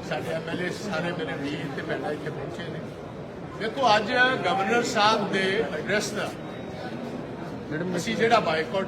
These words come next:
ਕੀਤਾ, ਉਹਦਾ ਵਿਸ਼ੇਸ਼ ਕਾਰਨ ਅਜੇ ਦੋ ਨੇ। ਪਹਿਲੀ ਗੱਲ ਤੇ ਸਾਡੀ ਪਾਰਟੀ ਦਾ ਤੇ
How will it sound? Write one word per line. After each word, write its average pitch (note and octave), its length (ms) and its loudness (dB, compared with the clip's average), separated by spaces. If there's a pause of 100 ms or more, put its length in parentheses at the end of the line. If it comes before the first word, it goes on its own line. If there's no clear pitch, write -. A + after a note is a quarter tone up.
ਕੀਤਾ, G3 360 -4 (520)
ਉਹਦਾ C4 160 2
ਵਿਸ਼ੇਸ਼ F#3+ 680 2
ਕਾਰਨ G3+ 380 2 (840)
ਅਜੇ G#3+ 200 6
ਦੋ E3 300 0
ਨੇ। - 140 -4 (760)
ਪਹਿਲੀ C#4+ 340 4
ਗੱਲ C4 140 6 (120)
ਤੇ C4+ 100 6
ਸਾਡੀ G3 360 2 (100)
ਪਾਰਟੀ G3+ 380 2
ਦਾ A#3 120 4
ਤੇ A#3+ 120 0